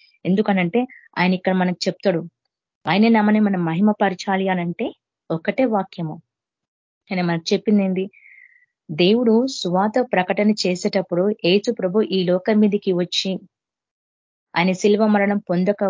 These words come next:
ముందు ఆయన సువార్త ప్రకటన చేసేటప్పుడు, ఆయన దే-, సేవ చేసేటప్పుడు ఆయన ఒక్కొక్కటి తన తండ్రికి గ్లోరిఫై చేసిండు యేసు ప్రభు. ఆయన గుడ్‌నెస్,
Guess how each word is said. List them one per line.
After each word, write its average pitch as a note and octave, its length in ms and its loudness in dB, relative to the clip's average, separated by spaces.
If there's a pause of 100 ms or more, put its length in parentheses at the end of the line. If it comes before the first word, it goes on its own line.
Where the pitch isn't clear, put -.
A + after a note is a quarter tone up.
(380)
ముందు G#3+ 340 4 (360)
ఆయన F3+ 140 0
సువార్త G#3+ 420 -2 (100)
ప్రకటన G3+ 320 -2 (100)
చేసేటప్పుడు, F3+ 480 -4 (180)
ఆయన F3 140 -2 (100)
దే-, F#3 240 -4
సేవ G3+ 160 2 (140)
చేసేటప్పుడు F#3 920 -4 (640)
ఆయన F3 160 2 (520)
ఒక్కొక్కటి A#3 540 0 (480)
తన F#3+ 120 2 (100)
తండ్రికి G#3 340 -2 (100)
గ్లోరిఫై F#3 360 0 (120)
చేసిండు F3+ 360 -4
యేసు E3+ 280 -4
ప్రభు. D#3+ 200 -2 (200)
ఆయన F#3+ 140 0 (180)
గుడ్‌నెస్, G#3 460 0